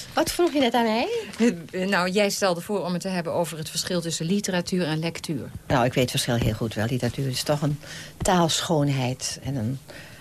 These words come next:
Speaker 1: ehm, een bepaalde compositie. En, ja, maar vooral de taalschoonheid. Als ik nou mijn boek Hanna, zo'n eerste bladzijde nou, zo'n, een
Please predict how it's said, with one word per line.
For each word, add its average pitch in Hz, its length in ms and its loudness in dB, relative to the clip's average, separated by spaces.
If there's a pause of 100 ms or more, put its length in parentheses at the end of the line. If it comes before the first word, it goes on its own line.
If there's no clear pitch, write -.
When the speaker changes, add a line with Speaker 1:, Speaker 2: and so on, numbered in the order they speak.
(200)
Speaker 1:
ehm, 131 160 -6 (560)
een 127 120 -10
bepaalde 143 360 0
compositie. 139 920 0
En, 127 140 -4 (420)
ja, 156 160 4 (100)
maar 175 140 6
vooral 175 180 4
de 185 140 0
taalschoonheid. 123 1000 -2 (600)
Als - 160 2
ik 254 140 2
nou 233 200 4
mijn 220 140 4
boek 247 180 0
Hanna, 202 420 4
zo'n - 180 -2
eerste 262 260 2
bladzijde 208 400 0
nou, 147 120 0
zo'n, 180 340 -2
een 175 140 -6